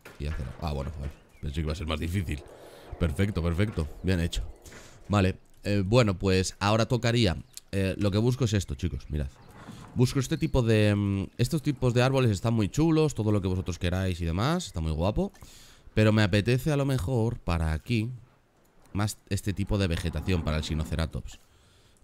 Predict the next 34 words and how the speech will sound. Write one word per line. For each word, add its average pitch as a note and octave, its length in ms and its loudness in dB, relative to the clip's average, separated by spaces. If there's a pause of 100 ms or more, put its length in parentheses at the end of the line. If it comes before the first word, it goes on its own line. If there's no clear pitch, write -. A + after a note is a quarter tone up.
(400)
Por F2 160 -4
ejemplo, D#2+ 480 -2 (140)
un F#2 140 2
árbol F2 340 2
aquí D#2+ 260 0
bastante E2 460 -2
chulo. F2+ 340 0 (680)
Queda F2+ 160 6
muy F2+ 240 4
bien, D#2+ 220 4
además, D#2 320 -2
este E2+ 160 -8
sí F2 80 -4
que E2+ 80 -2
encaja, D#2 400 -4 (180)
aunque D#2+ 200 -6
sea F2+ 100 -4
un F2+ 60 -4
poquito E2+ 220 -2
más D#2+ 160 -2
verde, F2 320 0 (540)
encaja E2 420 -2
bien, D#2+ 220 2
yo C#2+ 100 -2
creo D2+ 160 -2
que D#2 100 -2
con D2+ 180 -2
el, C#2 420 -4 (1900)
encaja D#2 280 -4
bien F2 120 0
con D#2+ 100 0
el D2+ 100 -2
tipo D#2+ 220 -2
de, D2 340 2